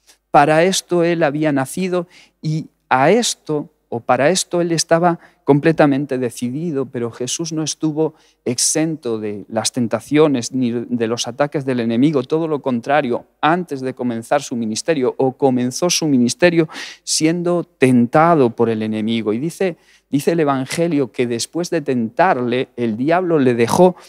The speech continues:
por algún tiempo, simplemente por algún tiempo,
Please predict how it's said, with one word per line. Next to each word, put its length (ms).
por 200
algún 540
tiempo, 720
simplemente 720
por 240
algún 360
tiempo, 600